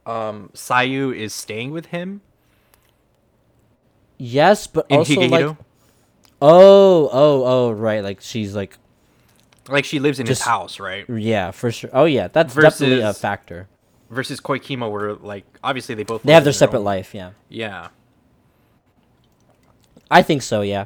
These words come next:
Speaker 2: I think that's definitely a, a, a factor in why it doesn't have as much critical, um,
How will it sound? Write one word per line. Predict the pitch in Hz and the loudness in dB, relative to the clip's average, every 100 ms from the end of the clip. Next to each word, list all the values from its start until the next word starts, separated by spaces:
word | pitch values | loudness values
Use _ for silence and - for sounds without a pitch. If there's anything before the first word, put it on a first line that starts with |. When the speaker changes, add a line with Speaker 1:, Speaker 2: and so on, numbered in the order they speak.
| - | -8
Speaker 2:
I | 127 | -6
think | 170 151 | -4 -4
that's | 127 | -6
definitely | 117 107 107 101 | -6 -6 -6 -6
a, | 98 95 98 _ _ _ _ _ _ _ _ _ - | -8 -10 -14 _ _ _ _ _ _ _ _ _ -14
a, | 98 95 92 - _ _ _ _ | -10 -10 -10 -16 _ _ _ _
a | 117 | -6
factor | - 110 - 110 | -2 -2 -2 -12
in | 107 104 101 | -10 -10 -8
why | 101 101 98 101 107 _ - | -8 -8 -8 -12 -16 _ -12
it | |
doesn't | 113 104 104 | -8 -8 -8
have | 107 104 110 | -6 -6 -6
as | 107 101 | -10 -8
much | 107 - - - _ _ _ _ _ _ _ _ _ - | -8 -10 -16 -20 _ _ _ _ _ _ _ _ _ -12
critical, | - 113 107 110 101 101 98 95 _ _ _ _ _ _ _ _ _ _ _ _ _ | -4 -4 -4 -4 -4 -4 -8 -14 _ _ _ _ _ _ _ _ _ _ _ _ _
um, | 107 98 95 90 92 | -10 -8 -8 -10 -14